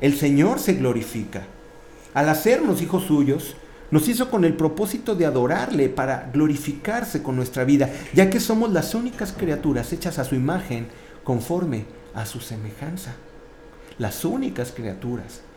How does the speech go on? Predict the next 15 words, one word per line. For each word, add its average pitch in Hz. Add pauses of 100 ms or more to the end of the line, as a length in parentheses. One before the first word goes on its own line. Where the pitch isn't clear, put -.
(240)
No 175
habla 214
de 220
los 202
animalitos, 185 (280)
no 151
habla 208
de 214
los 196
ángeles, 175 (240)
no 160
habla 214
de 214
las 202
plantas, 160